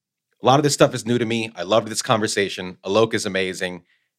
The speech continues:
Where do I go from here?" Besides following you on social media and learning from you directly, what books,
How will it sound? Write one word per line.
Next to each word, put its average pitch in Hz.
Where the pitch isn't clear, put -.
Where 123
do 165
I 160
go 135
from 123
here?" 95
Besides 170
following 131
you 98
on 104
social 104
media 104
and 95
learning 101
from 101
you 92
directly, 90
what 175
books, -